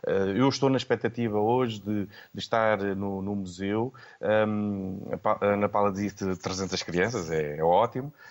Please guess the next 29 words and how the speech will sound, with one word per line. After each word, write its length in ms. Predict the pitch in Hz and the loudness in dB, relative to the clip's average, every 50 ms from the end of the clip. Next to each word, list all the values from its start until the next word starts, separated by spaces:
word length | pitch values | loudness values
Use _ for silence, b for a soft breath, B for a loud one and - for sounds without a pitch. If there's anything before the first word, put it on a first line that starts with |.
| B _ - | B _ -4
Ahm, 640 | 104 110 113 113 113 113 110 110 - 117 120 120 - 127 | -2 0 2 2 2 0 0 -2 -4 -6 -8 -6 -8 -12
e, 120 | 135 - _ - | -14 -14 _ -16
e, 100 | 143 - _ - - | -18 -18 _ -10 -6
porque 200 | - 151 - 170 | -6 -2 0 2
eu 80 | 160 151 | 0 2
tenho 240 | - 190 190 180 170 | 2 2 2 4 2
a 40 | |
certeza 420 | 160 - 151 135 - 147 131 123 117 | 2 2 0 0 2 0 0 0 0
que 80 | - | -2
as 80 | 127 120 | -4 -4
crianças 400 | - 120 120 117 - 120 104 95 | 0 0 0 0 0 -4 -6 -4
vão 320 | 95 113 156 180 180 165 | 0 4 4 6 6 6
adorar 460 | 156 131 131 131 123 117 113 110 107 101 | 4 2 2 2 2 4 4 2 0 -2
o 40 | 104 | -6
espetáculo, 720 | 101 - - 101 92 - 107 98 101 113 - - 135 139 B B B B B - | -10 -8 -6 -6 -4 -2 0 0 0 -2 -4 -8 -12 -12 B B B B B -4
mas 120 | 127 131 | -2 0
também 280 | - 165 160 175 180 175 | 2 4 4 4 4 2
os 160 | 160 - - | 0 -2 -2
seus 280 | - 170 165 160 151 151 | 0 0 0 0 0 -2
educadores. 560 | 160 151 - 151 143 139 127 117 110 107 107 | -2 -2 -2 -2 -2 0 0 0 -2 -2 -4
E, 160 | 117 120 B B B B B | -6 -6 B B B B B
e 80 | 143 165 | -2 -2
esta 200 | 175 - 175 160 | 0 0 -2 0
transversalidade 1160 | - 180 185 202 185 165 156 156 151 - - 175 170 160 147 127 110 101 95 90 85 80 - 85 | 2 2 2 4 2 2 0 -2 -4 -2 0 0 2 2 2 2 2 4 4 2 0 -2 -6 -10
de, 280 | 82 85 95 98 90 B B B B - | -10 -8 -6 -6 -6 B B B B -12
de 80 | 107 - | -6 0
quem 260 | - 151 165 165 151 | 2 2 4 4 2
vê, 500 | 135 127 143 151 147 143 131 117 101 B B B B - | 2 2 2 4 4 4 2 2 0 B B B B -2
ah, 400 | - 104 107 104 101 101 92 | 0 2 4 4 4 2 0